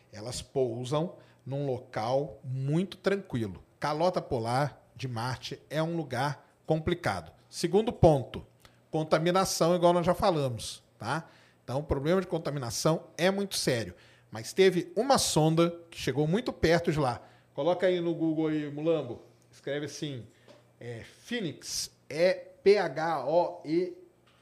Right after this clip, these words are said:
P H O E, isso, Mars.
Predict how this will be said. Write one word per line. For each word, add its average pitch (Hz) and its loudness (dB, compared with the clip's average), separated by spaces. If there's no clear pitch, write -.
P 143 -10
H 139 -8
O 143 -6
E, 131 -12
isso, 127 -10
Mars. 151 -4